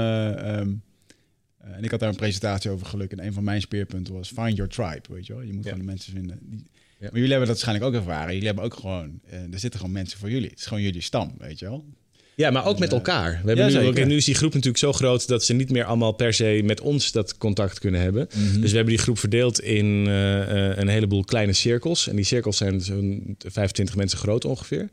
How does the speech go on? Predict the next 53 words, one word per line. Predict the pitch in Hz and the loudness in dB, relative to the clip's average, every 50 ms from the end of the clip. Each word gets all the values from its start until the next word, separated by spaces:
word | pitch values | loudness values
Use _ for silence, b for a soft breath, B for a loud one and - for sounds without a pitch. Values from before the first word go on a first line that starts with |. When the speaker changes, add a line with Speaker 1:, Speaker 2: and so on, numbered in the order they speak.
| B 123 | B -14
Speaker 1:
Oké. | 120 B 101 123 120 B B | -10 B -8 -8 -10 B B
Speaker 2:
En | - 110 113 117 104 | 0 2 2 4 4
dat | 127 160 - | 2 2 2
zijn | - 139 123 | 2 0 0
echt | 113 131 - - - | 0 -2 -4 -4 -4
tribes. | - - 143 120 95 82 - - - - | 0 0 2 2 2 0 0 -2 -2 0
Je | 113 107 | 0 0
ziet | - - 147 139 135 | 0 0 0 2 2
ook | 120 113 | 2 2
dat | 117 113 101 | 2 0 0
die, | 113 110 | -2 -2
we | - | -2
hebben | 107 104 110 117 113 | 0 2 2 4 4
die | 110 113 | 4 4
mensen, | 113 113 104 - 110 | 4 2 2 2 2
die | 107 98 | 2 2
zitten | - - 104 | 2 0 0
allemaal | 107 101 101 101 | 0 2 2 2
bij | 104 | 2
elkaar | 101 98 104 98 | 2 2 2 0
in | 95 | 0
het | 90 - | 0 0
postcodegebied. | 127 120 - 120 113 110 98 107 110 107 | -2 -2 0 0 0 0 0 0 -2 0
Dus | - 107 | -2 -4
die | 101 - | -6 -4
kunnen | - 104 95 | -4 -4 -2
elkaar | 92 98 92 101 | -2 -2 0 0
heel | 98 98 | 2 0
makkelijk | 98 - 98 92 - | 0 0 -4 -4 -4
opzoeken | 127 - - 127 120 - 120 107 | -4 -4 -2 -2 -2 -2 -2 -2
tussen | - 110 101 110 | -2 -2 -2 0
de | 104 | 0
weekenden | 101 107 - 110 104 101 95 | -2 -2 -2 -2 -2 0 0
door. | 104 101 101 101 | 2 2 4 4
Speaker 1:
Ah, | 101 | 4
Speaker 2:
En | 98 | 2
met | 98 95 | 2 0
elkaar | 98 101 95 | 0 0 0
Speaker 1:
slim. | 95 98 | 2 2
Speaker 2:
wandelingen | 101 101 101 104 101 98 98 92 | 2 2 2 2 2 2 2 2
doen | 98 98 98 98 | 2 2 2 2
en, | 95 92 92 92 | 2 2 2 2
eh, | 92 92 92 92 92 95 92 92 | 2 2 2 2 2 2 2 2
borrelen | 87 85 95 95 95 95 95 95 92 | 2 2 2 2 4 4 4 4 2
en | 90 90 | 2 2
whatever | 92 95 98 98 107 110 98 | 2 2 2 0 0 -2 -2
ze | - 95 | 0 -2
maar | 90 - - - | -2 -2 -2 -2
willen | 95 101 104 101 | 0 2 2 2
doen. | 117 131 165 180 B B B B B B B B B - | 2 2 0 -2 B B B B B B B B B -6
Ehm, | - 92 92 92 95 98 101 - - - - | -2 0 2 2 2 2 0 -2 -4 -8 -6
en | - 113 107 107 110 107 101 | -2 0 2 2 2 2 2
dat | 95 123 151 160 - | 2 2 2 2 -2